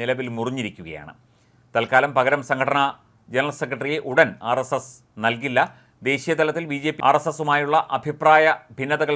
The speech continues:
പരിഹരിക്കുന്നതിന് ധാരണയായിട്ടുണ്ട്. എങ്കിലും കേരളത്തിലെ നേതൃത്വങ്ങൾ തമ്മിലെ ഭിന്നതയിൽ പരിഹാരമേറെ അകലെയാണ് എന്നാണ് പൊതുവെയുള്ള വിലയിരുത്തൽ. മാത്രമല്ല, ഇനി വരാൻ പോകുന്ന തെരഞ്ഞെടുപ്പുകളിലൊക്കെ തന്നെ ആർ എസ് എസിൻ്റെ വ്യക്തമായ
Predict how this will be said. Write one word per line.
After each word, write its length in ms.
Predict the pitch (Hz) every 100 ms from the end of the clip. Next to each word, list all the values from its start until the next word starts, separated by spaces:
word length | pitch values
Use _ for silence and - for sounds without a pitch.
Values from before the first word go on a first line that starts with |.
| 143
പരിഹരിക്കുന്നതിന് 680 | 135 143 147 143 143 139 147 117
ധാരണയായിട്ടുണ്ട്. 680 | 120 135 147 135 123 127 151 127
എങ്കിലും 240 | 127 - - _ _ _ -
കേരളത്തിലെ 420 | 143 170 170 170 156
നേതൃത്വങ്ങൾ 480 | 147 147 160 151 147 - 127
തമ്മിലെ 280 | 127 139 131
ഭിന്നതയിൽ 380 | 131 143 147 143 117
പരിഹാരമേറെ 680 | 127 131 151 131 131 151 143 120
അകലെയാണ് 440 | 160 170 139 131 127 123
എന്നാണ് 260 | 127 117 117
പൊതുവെയുള്ള 420 | 117 127 131 117 113 104
വിലയിരുത്തൽ. 420 | 107 107 107 151 175 _ _ _ _ _ _ _ _ 117
മാത്രമല്ല, 320 | 123 131 139 120
ഇനി 120 | 139 127
വരാൻ 180 | 135 147
പോകുന്ന 280 | 139 135 135 131
തെരഞ്ഞെടുപ്പുകളിലൊക്കെ 720 | 127 123 131 131 135 131 117 110
തന്നെ 160 | 139 151 110
ആർ 80 | 127 127
എസ് 100 | 139
എസിൻ്റെ 260 | 147 131 131 123
വ്യക്തമായ 580 | 120 147 143 139 135